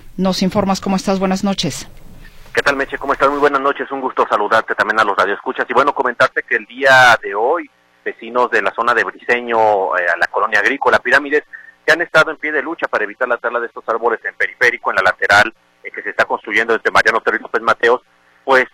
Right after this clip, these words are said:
Speaker 2: eh, documentan el derribo de tres árboles en la madrugada del sábado, la madrugada del domingo. Se recordará, la semana pasada mencionábamos,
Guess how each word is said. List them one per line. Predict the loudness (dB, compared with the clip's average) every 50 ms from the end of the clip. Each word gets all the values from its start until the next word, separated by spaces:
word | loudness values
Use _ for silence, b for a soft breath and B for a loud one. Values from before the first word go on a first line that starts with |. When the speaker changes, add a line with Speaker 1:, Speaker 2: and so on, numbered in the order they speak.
| -8
Speaker 2:
eh, | -6 -4 -2 0 0 0 -2 -2 -2
documentan | -4 -4 -2 -2 -2 0 0 0 0 2 2 2 2 0 -4 -10
el | -8 -4 -2
derribo | -2 -2 0 -2 0 2 2 2
de | 2 2 -2
tres | -2 -2 -2 -2 -2 2 2
árboles | 2 2 2 2 0 0 0 0 -4 -4 -14 -14
en | -10 -4
la | -2 0
madrugada | 2 2 0 0 0 2 2 4 6 6 4 4
del | 2 -4 -6 -12 -20 _ _ _ _ _
sábado, | 0 2 2 4 4 2 0 -2
la | -4
madrugada | -4 -6 -6 -8 -6 -2 -2 0 0 0
del | -2 -2 -6
domingo. | -8 -12 -12 -12 -16 -14 -12 -12 -12 _ B B B B B B B -2
Se | 2 2
recordará, | 2 4 4 2 4 4 4 4 4
la | 2 0
semana | -6 -4 -2 -2 -2
pasada | 0 -2 -4 -2 0 2 2 2 2
mencionábamos, | 0 -4 -10 -10 -8 -4 -2 -2 -2 -2 -4 -6 -8 -10